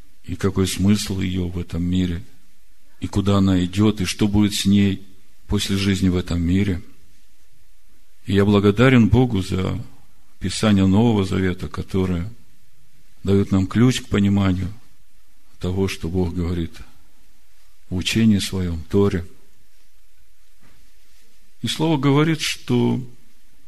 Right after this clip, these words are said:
у человека только одна жизнь. Человек только один раз придет в этот мир, проживет свою жизнь, умрет, а потом суд.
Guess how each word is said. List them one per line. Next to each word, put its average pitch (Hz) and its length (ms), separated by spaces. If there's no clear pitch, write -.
у 123 80
человека 135 420
только 139 280
одна 104 200
жизнь. 87 380
Человек 127 320
только 135 280
один 127 260
раз 110 180
придет 98 400
в 95 60
этот 90 260
мир, 101 320
проживет 101 440
свою 98 320
жизнь, 107 540
умрет, 104 580
а 95 100
потом 113 340
суд. 98 380